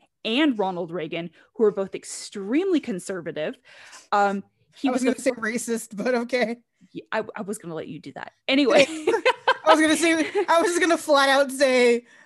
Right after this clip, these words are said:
Speaker 2: both were racist, but okay.
Speaker 1: And Johnson is from Texas, so we,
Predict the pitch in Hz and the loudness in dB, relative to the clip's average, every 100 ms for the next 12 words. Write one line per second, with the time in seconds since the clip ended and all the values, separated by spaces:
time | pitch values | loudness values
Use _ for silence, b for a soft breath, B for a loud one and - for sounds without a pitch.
0 | b 196 247 277 285 262 262 247 269 - | b 0 4 4 4 2 4 4 2 0
1 | 233 226 - 214 254 254 - 277 285 285 | -4 -4 -6 -2 0 0 -2 -2 -2 -4
2 | b b b 233 226 254 254 254 220 208 | b b b -2 0 0 0 -2 -4 -6
3 | 220 214 220 196 - 180 - 202 170 156 | -8 -6 -6 -8 -8 -12 -8 -6 -6 -6
4 | - 220 | -10 -12